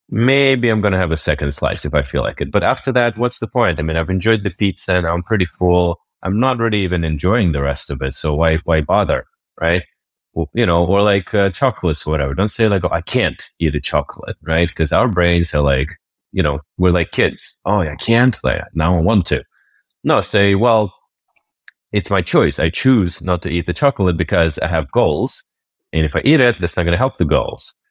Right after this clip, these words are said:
Right? Um, so essentially that type of, like, reasonable negotiation, uh, has been very helpful in both forming and maintaining good habits for me. Uh, I'm not perfect though. Like, for example, I'm definitely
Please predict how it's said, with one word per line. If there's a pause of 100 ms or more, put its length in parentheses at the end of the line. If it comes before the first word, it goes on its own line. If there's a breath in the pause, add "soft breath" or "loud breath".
(400)
Right?
Um,
so
essentially
that
type
of,
like,
reasonable
negotiation,
uh,
has
been
very
helpful (640)
in (520)
both
forming
and
maintaining
good
habits
for
me. (580)
Uh,
I'm
not
perfect
though.
Like,
for
example,
I'm
definitely